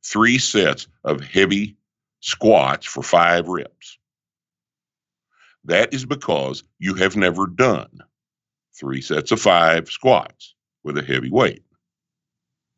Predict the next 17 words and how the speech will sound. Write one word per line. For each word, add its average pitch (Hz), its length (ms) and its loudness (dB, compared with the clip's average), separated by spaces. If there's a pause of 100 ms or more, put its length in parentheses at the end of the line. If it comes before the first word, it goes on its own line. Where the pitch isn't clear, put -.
(760)
Only 123 400 4
someone 98 600 0
with 73 220 -6
no 78 220 2
experience 82 680 -2
with 65 220 -6
this 57 200 -8
can 69 220 -6
stand 104 480 2
there 65 260 -4
and 69 140 -4
look 80 220 -2
you 98 120 0
straight 95 400 2
in 90 120 2
the 85 140 0
eye 57 320 -2